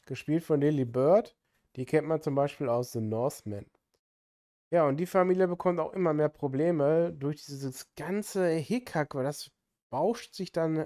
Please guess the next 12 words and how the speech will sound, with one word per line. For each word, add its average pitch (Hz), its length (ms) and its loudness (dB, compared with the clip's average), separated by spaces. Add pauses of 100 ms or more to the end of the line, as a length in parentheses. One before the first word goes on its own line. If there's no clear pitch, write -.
(140)
so 139 560 -6
extrem - 960 -6
auf, 160 560 -2 (720)
dass, 143 420 2
ähm, 139 1080 -2
die 160 100 -6
Kinder 185 420 2
in 175 60 2
der 170 120 2
Schule 175 360 0
Probleme 160 640 -2
haben, 147 800 0